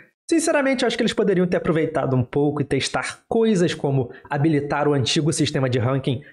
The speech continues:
apenas nesse modo, pra galera que já tá um pouco de saco cheio do M M R, ou então o Finisher Mori, que era uma ideia que foi abandonada uns anos atrás, poderia ser legal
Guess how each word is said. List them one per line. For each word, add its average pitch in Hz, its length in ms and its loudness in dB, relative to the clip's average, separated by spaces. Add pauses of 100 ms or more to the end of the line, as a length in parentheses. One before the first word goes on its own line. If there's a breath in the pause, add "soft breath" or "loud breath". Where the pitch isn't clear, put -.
apenas 202 360 0
nesse 147 240 0
modo, 170 360 2
pra 135 100 0
galera 123 320 0
que 123 80 -2
já 123 100 0
tá 127 80 -4
um 123 80 -4
pouco 123 240 -2
de - 320 -6
saco - 300 -4
cheio 135 240 2
do 123 80 2
M 120 120 2
M 120 120 2
R, 160 420 2 (200)
ou 202 80 2
então 208 240 2
o 196 100 4
Finisher 147 500 0
Mori, 156 340 2
que - 180 -2
era 127 80 0
uma 123 100 0
ideia 117 400 0 (220 loud breath)
que - 120 -18
foi 139 80 0
abandonada 127 600 0
uns 123 160 2
anos 120 180 2
atrás, 143 420 0
poderia 131 280 0
ser 127 160 -2
legal 120 400 -2